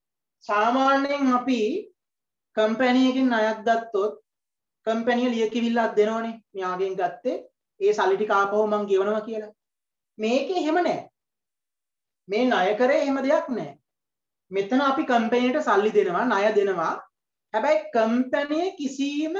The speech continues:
ලිඛිත ලියකිවිල්ලක්, ඒ කියන්නේ අර පොරොන්දුවක්, පොරොන්දුවක් වෙන්නේ අපිට ඔයාගෙන් ගත්ත සල්ලි ටික ආපහු අපිට දෙනවා කියලා.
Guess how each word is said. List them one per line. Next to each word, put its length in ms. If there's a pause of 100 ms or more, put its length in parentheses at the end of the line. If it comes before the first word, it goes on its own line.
(100)
ලිඛිත 500
ලියකිවිල්ලක්, 720
ඒ 100
කියන්නේ 380 (160)
අර 140 (100)
පොරොන්දුවක්, 640 (180)
පොරොන්දුවක් 640
වෙන්නේ 320
අපිට 260 (580)
ඔයාගෙන් 460
ගත්ත 380
සල්ලි 220
ටික 160
ආපහු 360
අපිට 240
දෙනවා 280
කියලා. 260